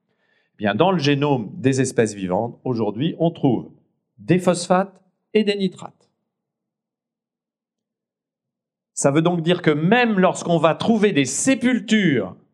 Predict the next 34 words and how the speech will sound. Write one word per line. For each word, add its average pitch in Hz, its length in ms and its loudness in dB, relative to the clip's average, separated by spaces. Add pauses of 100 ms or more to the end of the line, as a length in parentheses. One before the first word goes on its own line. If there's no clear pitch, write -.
(960)
d'êtres 190 360 2
humains 170 540 2
de 127 140 2
deux 127 260 0
mille 208 240 2
dix - 640 -2 (1600)
dans 131 680 2
deux 196 140 4
mille 208 220 0
cinq 147 200 0
cents 101 300 2
ans, 175 340 0 (520)
par 90 80 -4
exemple, 95 260 -2
quand 98 200 -4
on 107 80 -2
me 107 100 -6
trouvera 156 480 2
moi, 135 560 0 (1000)
si - 220 -4
je 92 220 -6
suis 90 240 -12
mort, 113 260 0
je 107 80 -6
pense 123 300 -2
que 98 80 -6
je - 80 -8
suis - 140 -8
mortel, 80 420 -4
mais 80 160 -4
bon, 82 320 -2
euh, 78 460 -14 (460)
eh 110 100 0
bien, 127 200 -2